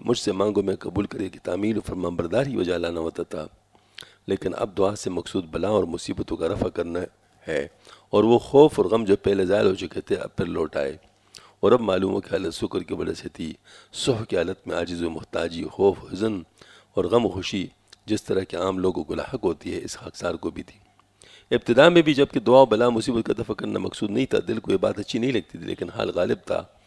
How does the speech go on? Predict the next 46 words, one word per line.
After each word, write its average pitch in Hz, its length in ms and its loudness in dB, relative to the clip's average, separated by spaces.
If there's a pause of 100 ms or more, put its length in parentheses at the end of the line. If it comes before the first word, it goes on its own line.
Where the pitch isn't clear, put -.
(440)
इसलिए 104 260 -2
मजबूर 90 420 0
था। - 140 -6 (140)
दिल 101 160 -2
में 95 120 -4
ख्याल 107 260 -2
गुजरता 87 400 -6
था 85 100 -10
कि - 120 -6
अम्बिया 90 220 0
अलैहिस्सलाम 87 460 -2
की 90 120 -8
दुआ 85 160 0
इस 87 120 -6
किस्म 90 220 -8
की 90 140 -4
नहीं 131 140 0
थी - 180 -10 (840)
जिससे - 220 6
अपने 147 200 6
मुराद 139 340 8
का 139 120 6
हासिल 131 220 2
होना 107 180 2
चाहते 87 320 -4
हैं। 85 100 -10 (320)
अब 113 160 -4
जबकि 104 300 -2
ये 98 60 0
खाकसार 101 420 -4
उस 95 160 -8
हालत 95 260 -4
से 95 60 -2
मुशर्रफ 113 360 0
फरमा 85 280 -4
दिया 85 180 -4
गया 80 160 -4
है 82 140 -8 (460)
और 92 100 0
मामले 117 320 4
की 110 120 -6
हकीकत 98 360 -4
वाज़ेह 107 300 4
कर 90 160 0
दी 82 140 -4
गई, 82 220 -2